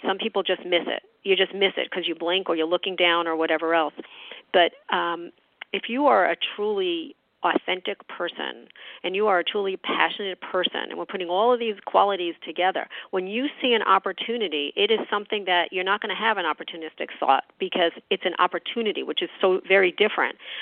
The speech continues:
Um, for me, I like the fact that there are things that unfold right in front of me, but if I'm not looking and if I'm not, um, able to receive it, then it's no longer an opportunity for me, and then it just disappears.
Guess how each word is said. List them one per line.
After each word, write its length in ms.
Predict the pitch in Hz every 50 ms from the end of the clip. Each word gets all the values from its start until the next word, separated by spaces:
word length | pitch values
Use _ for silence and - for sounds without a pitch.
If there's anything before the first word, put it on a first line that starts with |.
| - - - - -
Um, 200 | 190 180 175 170
for 180 | - - 190 185
me, 420 | 196 233 254 254 233 208 202 - - -
I 160 | 180 190 202
like 300 | 208 190 190 190 190 -
the 100 | 196 180
fact 380 | - - 175 170 170 - - -
that 260 | 170 165 165 - - _ _ _ - - - _ - -
there 140 | 190 185 180
are 60 | 175 -
things 260 | - 208 202 202 185
that 280 | 202 180 175 175 - - _ _ _ _ _ _ _ _ _ _ _ _ _ _ _ _ -
unfold 680 | 202 208 208 - - 214 214 220 214 190 165 160 156
right 240 | 156 156 180 185 190 196
in 120 | 190 175
front 240 | - - 202 214 208 185
of 80 | 165 160
me, 280 | 147 - - - - _ _ _ _ _ -
but 100 | 190 190
if 80 | 185 -
I'm 140 | 185 180 185
not 220 | 202 214 214 -
looking 460 | 190 185 220 220 - 190 170 165 165 -
and 120 | - 175 175
if 100 | 170 -
I'm 160 | - 165 170
not, 280 | 175 185 190 190 185 - - _ _ _ _ _ _ _ _ _ -
um, 480 | - 170 160 165 160 156 - - - - - _ _ _ _ - 554
able 200 | 208 196 196 196
to 140 | - - 202
receive 420 | 170 175 156 - - 269 294 269 170
it, 300 | 151 165 - - - _ _ - - - _ _ _ _ - -
then 120 | 196 185
it's 100 | 180 - -
no 120 | 190 185
longer 240 | 180 185 175 175 170
an 80 | 170 170
opportunity 560 | 160 - 165 - - - 180 175 - 160 156 -
for 60 | 160
me, 160 | 156 160 160
and 100 | 160 170
then 100 | 170 165
it 100 | 165 156
just 180 | 165 165 - -
disappears. 600 | 170 165 - - - - - - 170 - - -